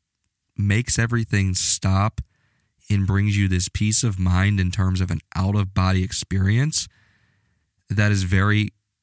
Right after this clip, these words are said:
therapeutic, and by the way, pun intended. But I thought back to moments in my life where I had total control. And in all those situations where I did have total control, I also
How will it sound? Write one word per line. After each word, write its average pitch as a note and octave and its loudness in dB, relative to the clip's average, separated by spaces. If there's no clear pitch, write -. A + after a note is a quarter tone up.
therapeutic, F#2+ 0
and F2+ 0
by F2+ 2
the F2+ 0
way, F#2 0
pun F2+ 0
intended. F2+ 0
But A2 0
I B2 2
thought D3+ -4
back E3 -2
to D3 0
moments A2+ 2
in G#2+ 2
my G#2+ 2
life F#2 2
where F#2 4
I G2+ 2
had G#2 2
total G2 2
control. F#2 -4
And A2+ 2
in B2 2
all D3 0
those E3+ 0
situations A2+ 0
where F#2+ 0
I G2 2
did B2+ 0
have A2+ 0
total G2+ 0
control, G2 0
I F#2+ 2
also G#2 0